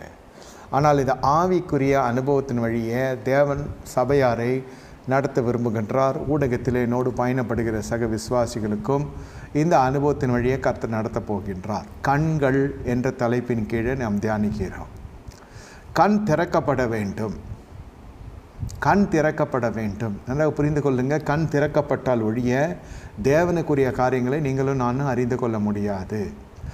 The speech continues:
அதே சமயத்தில் கண்கள் திறக்கப்படுகிறது என்பது என்ன?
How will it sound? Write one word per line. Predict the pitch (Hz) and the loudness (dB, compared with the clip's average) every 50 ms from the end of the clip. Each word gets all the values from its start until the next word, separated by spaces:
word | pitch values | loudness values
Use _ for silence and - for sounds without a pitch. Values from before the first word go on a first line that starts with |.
| - - - - | -12 -12 -4 0
அதே | 123 147 156 190 190 | 2 4 6 6 6
சமயத்தில் | - 190 - 135 143 147 147 147 139 139 170 160 | 4 2 -2 -2 -2 -2 -2 0 0 -2 -2 0
கண்கள் | 151 143 147 170 170 170 170 | 0 0 2 2 2 2 0
திறக்கப்படுகிறது | 156 - 151 143 147 147 156 131 135 131 123 127 127 127 120 | 2 2 2 2 2 2 0 0 0 0 0 0 0 0 2
என்பது | 147 135 123 120 127 127 120 131 | 2 2 2 2 0 0 0 0
என்ன? | 120 113 113 127 143 156 160 | 0 0 0 0 0 0 -2